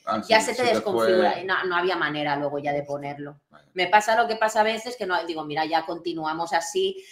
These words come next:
Speaker 2: que sí que se me escuchaba bien, o sea, se entendía todo lo que decía.
Speaker 1: Pero con el ru-, con
Speaker 2: Pero había una voz nítida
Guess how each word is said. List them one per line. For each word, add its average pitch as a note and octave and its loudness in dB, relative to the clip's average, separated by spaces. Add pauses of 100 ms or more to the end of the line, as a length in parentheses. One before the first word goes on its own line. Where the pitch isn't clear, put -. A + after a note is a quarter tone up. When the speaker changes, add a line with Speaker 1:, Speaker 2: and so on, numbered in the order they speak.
(120)
Speaker 2:
que G3+ -4
sí C4 -8
que D#4+ 0
se D#4+ -4
me C4 -4
escuchaba G#3+ 4
bien, G#3+ 0
o G3+ -4
sea, - -4
se - -8
entendía F#3+ -2
todo A#3+ 0
lo A#3+ 2
que F#3 -2
decía. E3 0
Speaker 1:
Pero A2 2
con A2 0
el G#2 0
ru-, A2+ -6
con A#2 -8
Speaker 2:
Pero B3+ 8
había C#4+ 6
una C#4+ 6
voz C4+ 4
nítida C#4+ 0